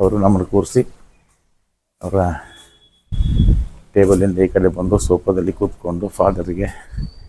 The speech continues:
ಮಾತಾಡಿಸಿ, ನನಗೆ ಅವರು ಗಾಂಧಿ ಮಂದಿರದಲ್ಲಿ ಕಾಂಗ್ರೆಸ್ ಪಕ್ಷದಲ್ಲಿ ಪರಿಚಯ ಬಿಟ್ಟರೆ, ಅವರು ವ್ಯವಹಾರ ಜಾಗಕ್ಕೆ ಹೋಗಿದ್ದು ನಾನು ಅದೇ ಫಸ್ಟು. ಆಮೇಲೆ ಅವರು ಐನೂರು ರೂಪಾಯಿ ದೇಣಿಗೆ ಕೊಟ್ಟರು ಆ ಕಾಲದಲ್ಲಿ.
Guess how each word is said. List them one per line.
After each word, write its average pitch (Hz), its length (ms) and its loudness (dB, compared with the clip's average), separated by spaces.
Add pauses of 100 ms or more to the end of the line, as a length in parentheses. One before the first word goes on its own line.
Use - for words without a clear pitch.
(600)
ಮಾತಾಡಿಸಿ, 92 540 -4 (1300)
ನನಗೆ 107 220 2
ಅವರು 104 200 2
ಗಾಂಧಿ 107 320 4
ಮಂದಿರದಲ್ಲಿ 101 560 0
ಕಾಂಗ್ರೆಸ್ 101 480 -2
ಪಕ್ಷದಲ್ಲಿ - 400 -10
ಪರಿಚಯ - 380 -2
ಬಿಟ್ಟರೆ, 101 320 -4
ಅವರು 95 440 -4
ವ್ಯವಹಾರ 104 260 4
ಜಾಗಕ್ಕೆ 98 320 2
ಹೋಗಿದ್ದು 95 240 -2
ನಾನು 85 140 0
ಅದೇ 87 120 -8
ಫಸ್ಟು. - 340 -10 (1500)
ಆಮೇಲೆ 113 240 0
ಅವರು 107 260 2 (1500)
ಐನೂರು 151 200 6
ರೂಪಾಯಿ 104 380 0
ದೇಣಿಗೆ 107 260 4
ಕೊಟ್ಟರು - 300 -10
ಆ 80 40 -6
ಕಾಲದಲ್ಲಿ. - 800 -18